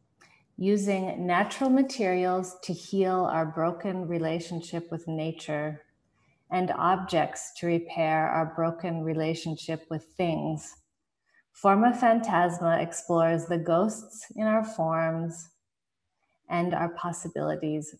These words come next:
for formative change, offering us a view of design as radical, liberatory, and transformative.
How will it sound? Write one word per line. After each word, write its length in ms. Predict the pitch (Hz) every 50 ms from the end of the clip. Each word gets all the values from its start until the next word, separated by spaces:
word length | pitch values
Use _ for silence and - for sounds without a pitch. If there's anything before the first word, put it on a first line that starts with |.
| - _
for 160 | - - 175
formative 720 | 139 - - - 175 170 170 165 160 160 156 156 151 -
change, 580 | _ - - 151 139 135 135 139 147 - - - - - - _ _ _ _ _ _ _ _ _ _ _ _ _ _ _ _ _ _ _ _ _ _ - -
offering 460 | 170 175 180 170 - 226 214 202 190
us 220 | 180 180 180 -
a 80 | 208 180
view 220 | 165 175 170 170
of 140 | 175 185 180
design 720 | - 185 170 165 160 156 160 160 160 160 160 170 170 - - _ _ - - _ _ _ _ _ _
as 180 | - 170 160 160
radical, 960 | 160 160 175 165 175 185 202 214 214 - - 226 214 208 220 220 214 - - - _ _ _ _ _ _ _ _ _ -
liberatory, 1000 | 170 170 185 190 185 190 202 202 202 202 - 208 185 185 185 185 180 180 180 170 -
and 240 | 170 170 170 170 170
transformative. 1040 | - - 170 160 160 165 160 - - - - 156 156 160 170 160 156 160 165 170 160